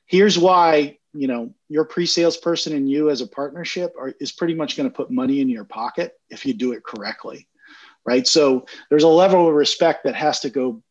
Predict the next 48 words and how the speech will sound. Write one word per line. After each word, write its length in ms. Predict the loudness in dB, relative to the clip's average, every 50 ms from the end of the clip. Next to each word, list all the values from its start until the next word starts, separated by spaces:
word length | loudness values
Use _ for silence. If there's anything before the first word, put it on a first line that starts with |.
| _ _ -4
both 280 | -2 -2 -2 -4 -4
ways 400 | -6 -4 -4 -4 -4 -6 -8 -8
in, 120 | -10 -12 -12 -10
in 160 | -10 -10 -8
each 300 | -8 -8 -8 -8 -8 -6
role. 460 | -4 -2 -2 -2 -2 -4 -8 -14 _ _ _ _ _ _ _ -6
And 80 | -4
I 60 | -4 -2
think 300 | 0 0 -2 -2 -2 0
being 200 | 2 4 4 4
in 60 | 4
that 240 | 4 2 2 2 2
role 240 | 2 4 4 4 2
prior 420 | 0 0 0 2 2 2 2 0
to 540 | -2 -4 -6 -6 -4 -2 -2 -2 -2 -2 -2
the 140 | -4 -4 -4
S 180 | -4 -4 -6
C 200 | -4 -4 -4 -4
role, 500 | -2 -2 -2 -2 0 -2 -2 -4 -4 -8 _ _ _ _ _ _ _ _ -10
I 40 | -4
think 180 | -2 0 2
I 80 | 2 2
can 160 | 0 -2 -2
bridge 320 | 0 2 0 0 0 0
that 240 | -2 -2 -2 -2 -4
gap 320 | -6 -4 -4 -4 -6 -6 -10 _ _ _ _ _ _ _ -6
to 140 | -4 -2
make 220 | -2 0 -2 -2 -2
sure 220 | -2 0 0 0
that 160 | 0 -2 -4
the 80 | -6 -8
people 340 | -8 -8 -8 -6 -6 -4 -4
understand, 760 | -4 -4 -4 -6 -6 -4 -4 -2 -2 -2 -2 -2 -4 -6 -8 _ _ _ _ _ _ _ _ _ _
you 80 | -6 -6
know, 240 | -6 -6 -8 -12 _ -8
and, 140 | -6 -6 -4
and 160 | -2 -2 0
respect 560 | 0 0 -2 0 0 0 0 0 0 -4 -10 -16
each 220 | -12 -8 -6 -4
other's 300 | -2 -2 -2 -4 -4 -4
role. 280 | -2 0 0 2 0 0
And 140 | -2 -2
so 120 | -4 -4 -4
they 140 | -2 -2 -4
work 380 | -2 -2 -2 -2 -4 -4 -6
better 240 | -8 -6 -6 -8 -10
that 260 | -10 -14 -16 -16 -18
way. 240 | -20 -20 -20 -20